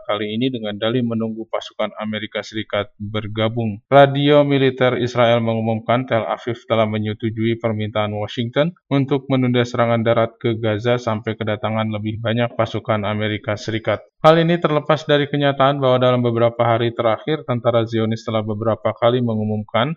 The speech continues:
bahwa serangan darat terhadap Gaza akan segera terjadi, namun kembali ditunda. Kemarin, upaya satuan tentara rezim Zionis untuk menyerbu Gaza melalui jalur darat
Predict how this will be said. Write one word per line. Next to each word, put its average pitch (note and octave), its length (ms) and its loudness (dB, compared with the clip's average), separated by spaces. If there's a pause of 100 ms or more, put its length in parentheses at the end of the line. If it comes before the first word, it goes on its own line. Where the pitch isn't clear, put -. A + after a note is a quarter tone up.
(160)
bahwa C3+ 240 4
serangan B2 400 2
darat A#2 320 2
terhadap A2 400 0
Gaza A2 400 0
akan A2 240 -4
segera G#2+ 320 -4
terjadi, A#2 560 -2
namun G#2+ 320 -2
kembali G#2 560 -4
ditunda. G#2+ 640 -4 (300)
Kemarin, E3 680 2
upaya C#3+ 400 4
satuan C#3 400 2
tentara B2+ 400 2
rezim B2 400 2
Zionis A#2+ 320 -2
untuk B2 320 -6
menyerbu A#2 560 -4
Gaza A2+ 320 2
melalui A2 480 0
jalur G#2+ 320 -4
darat A2 320 2